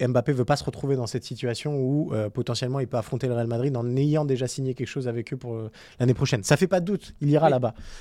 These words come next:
Speaker 1: Mais, euh, je, il y aura pas d'annonce publique disant : « Je rejoins le Real Madrid, euh,
Speaker 2: Je,
Speaker 1: avant la
Speaker 2: j'imagine
Speaker 1: fin
Speaker 2: bien.
Speaker 1: de saison parisienne. » Je, à mon avis, hein, si,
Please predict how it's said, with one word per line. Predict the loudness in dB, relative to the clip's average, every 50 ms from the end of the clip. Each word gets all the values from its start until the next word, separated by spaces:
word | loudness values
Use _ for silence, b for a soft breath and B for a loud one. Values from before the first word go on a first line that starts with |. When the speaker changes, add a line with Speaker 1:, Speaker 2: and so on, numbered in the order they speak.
| B B
Speaker 1:
Mais, | B 2 6 6 8 6 6 2 b b b b b b b b b -2 2
euh, | 4 6 6 6 4 4 2 0 0 -2 -2 -2 -2 -2 -4 -6 -8 -12 -18 -20 -20 -20 -20 -12 -6
je, | -4 -4 -4 -4 -4 -2
il | 0
y | 2
aura | 4 4 4
pas | 4 4
d'annonce | 4 6 4 4 2 0
publique | 0 0 2 2 2
disant : « | 2 2 2 2 4 4 4 2
Je | 2 2
rejoins | 2 2 2 2 2 0
le | -2 0
Real | 0 0
Madrid, | 0 0 0 0 -2 0 0 0
euh, | 0 2 2 0 0 0 -2 -2 -2 -4 -4 -4
Speaker 2:
Je, | -4
Speaker 1:
avant |
la | -2 -2
Speaker 2:
j'imagine | 0 2 2 2 2
Speaker 1:
fin | 2
Speaker 2:
bien. | 0 -2
Speaker 1:
de | -2
saison | -2 -2 -2 0
parisienne. » | 0 2 2 2 0 0 -2 -4 -2
Je, | -2 -4 -4 -4 -8 -20 _ -8 -4
à | 0
mon | 2 4 4
avis, | 4 4 2 2 -2 -2
hein, | -2 -4 -6 -6 -6 -8
si, | -8 -6 -6 -6 -6 -8